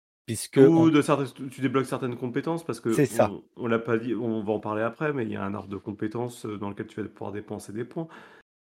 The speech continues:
Speaker 2: Donc, heu, il y a, il y a, il y a, il y a beaucoup de choses, heu, qui ont été empruntées aussi à Valheim, heu, heu, alors, c'est le seul truc qui a pas été repris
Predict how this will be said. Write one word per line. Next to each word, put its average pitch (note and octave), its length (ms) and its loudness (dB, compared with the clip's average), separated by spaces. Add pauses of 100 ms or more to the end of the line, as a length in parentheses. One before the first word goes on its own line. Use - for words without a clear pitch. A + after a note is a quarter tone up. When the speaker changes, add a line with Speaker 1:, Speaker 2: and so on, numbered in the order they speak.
(160)
Speaker 2:
Donc, C3+ 400 -2
heu, C#3+ 380 4
il A2 60 -2
y C#3 60 0
a, B2+ 40 0
il A#2+ 120 -8
y D3+ 80 2
a, - 80 2
il - 140 -12
y C#3+ 80 0
a, - 40 0
il - 100 -8
y C#3 80 0
a - 20 0
beaucoup E3 280 -6
de G#3 60 -8
choses, G#3+ 360 -4
heu, B2+ 320 0
qui B2 100 -8
ont C3 60 -4
été B2+ 140 -6
empruntées C#3 420 -6
aussi D3 240 -4
à A#2 40 0
Valheim, A2+ 600 -2
heu, G2+ 320 -6 (600)
heu, F2+ 640 -8
alors, G2+ 280 -4
c'est B2+ 240 0
le A#2+ 320 -6
seul D3+ 160 -2
truc E3+ 140 -6
qui - 80 2
a B2+ 60 4
pas C3+ 140 -2
été B2+ 140 -2
repris A#2 340 -4